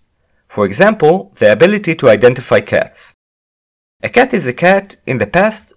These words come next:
and in the future. There are many kinds of cats and many angles in which to look at them,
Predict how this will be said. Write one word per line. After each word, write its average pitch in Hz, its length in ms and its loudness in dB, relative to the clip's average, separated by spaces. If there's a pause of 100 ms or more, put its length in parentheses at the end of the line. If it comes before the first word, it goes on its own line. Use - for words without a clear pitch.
and 135 160 0
in 131 100 0
the 117 80 -4
future. - 500 -8 (400)
There 156 160 4
are 156 80 2
many 190 240 0
kinds 147 300 0
of - 140 -8
cats - 400 -2
and 101 400 -6
many 143 300 -2
angles 143 420 0
in 120 120 -2
which 135 240 -6
to 123 80 0
look 165 200 0
at 139 120 0
them, 165 300 2